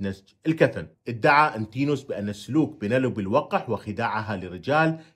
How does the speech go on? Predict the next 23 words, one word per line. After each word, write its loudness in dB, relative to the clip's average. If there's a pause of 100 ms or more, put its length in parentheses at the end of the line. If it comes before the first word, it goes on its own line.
(100)
كان -6
سبب 2
مقنع 2
لما -8
قدمه -4
الرجال 0
في -10
مجلس -8 (100)
أوديسيوس. -4 (160)
اقترح 2
أنتينوس -2
على -2
أن -6
ترسل 0
بينولوبي -2
لوالدها 0
ليختار -4
الزوج، -4 (460)
لكن 0
تيليماكوس -4
رفض -4
الأمر -4 (120)
وقال 4